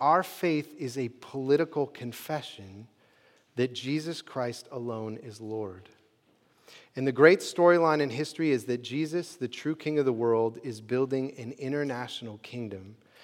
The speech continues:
People from every culture are going after him, including us. And he alone can give us peace because he's the humble king riding on a donkey, taking our hand through the forest fire of this world,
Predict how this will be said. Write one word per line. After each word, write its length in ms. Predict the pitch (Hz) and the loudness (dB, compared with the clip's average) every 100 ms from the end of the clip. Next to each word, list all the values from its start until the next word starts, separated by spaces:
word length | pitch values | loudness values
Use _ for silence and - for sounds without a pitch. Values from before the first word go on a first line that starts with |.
| - - | -20 -20
People 300 | - 160 160 | -4 2 4
from 220 | 151 139 143 | 4 2 2
every 340 | 156 156 165 | 4 4 2
culture 600 | 165 - 165 160 - 123 - | 0 2 4 4 0 -2 -2
are 120 | 127 | -2
going 320 | 135 139 131 | 0 0 2
after 340 | 135 139 - | 0 0 -4
him, 340 | 104 104 104 123 - | -8 -8 -10 -12 -10
including 720 | 127 120 - 170 175 165 165 | -10 -10 -2 2 4 2 0
us. 480 | 143 117 92 - - _ - - - - | -2 -2 -4 -16 -20 _ -20 -20 -20 -6
And 140 | 143 | -4
he 280 | 143 - 214 | -2 0 12
alone 460 | 226 196 170 165 165 | 12 12 10 8 4
can 200 | 156 151 | 0 2
give 180 | 156 147 | 6 6
us 200 | 139 - | 4 0
peace 320 | - 208 180 | -6 -4 -4
because 360 | - 143 151 - | -4 -2 -2 -2
he's 200 | 156 131 | -4 -2
the 140 | 143 | -2
humble 480 | - 180 185 185 180 | -2 -2 0 2 0
king 500 | 185 185 165 131 120 | -2 -2 0 0 0
riding 380 | 131 160 180 180 | 4 6 6 4
on 120 | 156 | 4
a 80 | 143 | 4
donkey, 500 | 156 165 139 113 104 - - - | 2 0 -2 -6 -8 -12 -20 -16
taking 480 | - 180 190 208 196 | 2 6 6 6 6
our 160 | 165 | 6
hand 400 | 143 139 170 151 | 4 2 4 4
through 140 | 139 160 | 2 0
the 80 | 143 | 0
forest 500 | - - 175 175 - | -2 6 6 6 4
fire 360 | 165 156 156 | 4 8 8
of 120 | 147 | 6
this 200 | 139 135 | 4 0
world, 500 | 139 151 151 127 - | 6 10 12 10 6